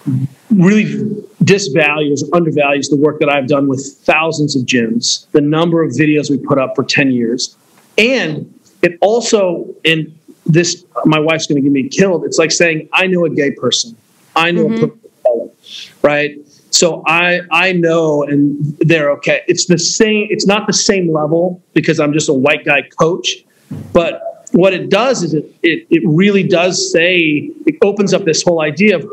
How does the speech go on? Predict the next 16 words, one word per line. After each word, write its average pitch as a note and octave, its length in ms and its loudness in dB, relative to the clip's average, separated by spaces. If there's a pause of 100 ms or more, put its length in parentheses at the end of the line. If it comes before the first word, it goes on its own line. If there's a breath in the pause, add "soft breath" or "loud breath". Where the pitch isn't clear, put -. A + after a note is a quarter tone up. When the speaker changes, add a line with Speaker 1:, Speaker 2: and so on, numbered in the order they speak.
Speaker 1:
who A3+ 220 4
owns F3+ 300 -2
fitness. - 540 -4 (360)
And E3+ 120 4
what F#3+ 100 2
I'll F3+ 100 0
say C4+ 280 0
right F#3+ 200 0
now C#3 300 -2
around C#3+ 380 0 (100)
health C4 360 -2
is C#3+ 120 0
that C#3+ 240 0
the D3 60 0
more G3 560 2
we F#3 500 -2